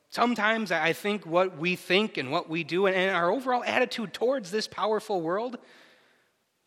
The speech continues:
it might say otherwise.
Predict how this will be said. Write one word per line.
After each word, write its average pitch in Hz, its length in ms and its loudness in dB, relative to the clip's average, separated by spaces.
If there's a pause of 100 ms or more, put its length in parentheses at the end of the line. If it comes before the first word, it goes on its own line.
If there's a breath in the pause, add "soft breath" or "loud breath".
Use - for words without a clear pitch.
(840)
it 175 80 -2
might 233 240 0
say 220 240 -2
otherwise. 113 760 -8